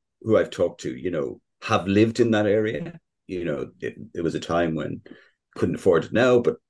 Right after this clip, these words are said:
students would have lived there, people having bed sits in Fitzwilliam Square, or,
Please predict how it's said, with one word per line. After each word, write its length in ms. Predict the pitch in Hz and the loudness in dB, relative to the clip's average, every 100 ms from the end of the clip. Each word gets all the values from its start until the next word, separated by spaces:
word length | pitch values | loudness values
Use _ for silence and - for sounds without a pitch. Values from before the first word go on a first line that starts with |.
| _ - | _ -16
students 520 | - - 127 120 117 | -8 4 6 6 4
would 100 | 107 | 4
have 100 | 98 | 6
lived 240 | 98 92 | 6 4
there, 240 | 95 87 85 | 4 6 4
people 420 | - 98 95 82 - _ _ - | 0 -2 0 0 -4 _ _ -12
having 280 | 82 85 80 | -8 -8 -2
bed 360 | 104 95 95 | 2 2 2
sits 380 | - 87 80 - | 0 -2 -2 -4
in 400 | 80 78 69 - _ - | -2 -2 -4 -8 _ -4
Fitzwilliam 560 | 90 85 98 92 82 | -4 0 2 4 2
Square, 680 | 82 - 110 107 107 104 87 | 0 4 6 6 4 4 4
or, 280 | 69 76 | 2 0